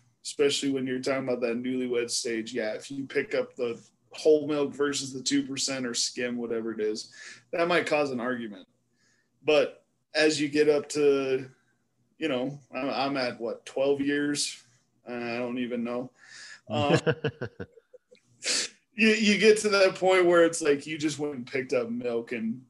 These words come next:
Speaker 1: you know, that's not gonna be held to that same standard. You start realizing that, hey, eh, it's milk.
Speaker 2: Sure.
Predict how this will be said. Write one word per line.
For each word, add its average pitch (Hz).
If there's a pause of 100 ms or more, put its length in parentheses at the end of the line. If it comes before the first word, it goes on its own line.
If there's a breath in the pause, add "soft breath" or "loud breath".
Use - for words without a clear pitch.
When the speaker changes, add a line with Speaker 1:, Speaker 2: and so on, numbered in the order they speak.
(260)
Speaker 1:
you 127
know, 120
that's 123
not 117
gonna 120
be 113
held 123
to 120
that 110
same 113
standard. 113
You 120
start 147
realizing 151 (420)
that, 123
hey, 131 (340)
eh, 185
it's 135
milk. 127 (420)
Speaker 2:
Sure. -